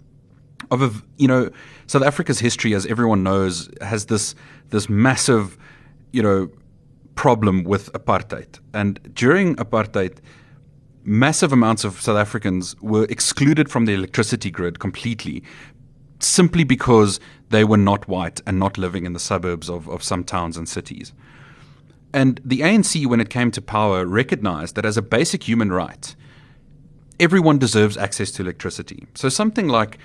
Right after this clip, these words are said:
two point five million households were connected to the grid, or, you know, in nineteen ninety-eight, they were estimating two point five million were going, was going to be connected to the grid in the next couple of years. And this is what created this,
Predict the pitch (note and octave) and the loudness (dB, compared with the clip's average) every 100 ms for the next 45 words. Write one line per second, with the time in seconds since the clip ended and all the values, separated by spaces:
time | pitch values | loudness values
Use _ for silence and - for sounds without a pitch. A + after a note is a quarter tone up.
0 | - - - F#3 F3 D#3 C#3 C#3+ C3+ C3 | -20 -14 -2 -2 0 -2 0 2 4 2
1 | G2+ G#2 A#2+ C3 G#2 G2 G#2 - - - | 4 4 4 2 2 0 -2 -4 -8 -12
2 | - G#2+ G#2 A2 A#2 - C3 A#2+ F#2+ E2 | -4 -4 0 0 0 -4 -6 -6 -6 -2
3 | G2 D#2 G#2 G2+ - - - - - A#2+ | -2 -2 -2 -2 -6 -14 -20 -8 2 4
4 | A#2 A2+ C#3 C#3+ G#2+ - B2 A2 G2 G#2+ | 4 4 2 2 0 0 -2 0 -2 -2
5 | C#3 C#3 C#3 F#2+ F2+ F#2 - G#2+ G2+ F#2+ | -2 -2 -2 -2 -2 -6 -6 -4 -4 -2
6 | G#2+ F#2+ F2 F#2+ F#2+ F2+ F2+ F#2 G2 G2+ | -2 -2 -2 -4 -4 -4 -4 -4 -4 -4
7 | G2 F#2+ G2 G2 G#2+ F#2+ F#2 F2+ - G2 | -8 -6 -4 -4 -4 -8 -8 -8 -8 -12
8 | F2 E2+ F#2+ F2+ F2 F2 F#2 - F#2 - | -10 -8 -6 -6 -6 -8 -10 -8 -10 -8
9 | E2 G2 F#2+ - - - - - - D#3 | -10 -6 -6 -8 -18 -20 -20 -20 0 4
10 | D3+ E3+ G#3+ A2+ A#2 A2+ - - C3+ G#2 | 4 4 0 2 0 0 -12 -4 0 2
11 | A#2 C3 G2 E2+ - - - - A2+ G#2+ | 2 0 -4 -4 -10 -20 -20 -4 -2 -2
12 | - - | -6 -10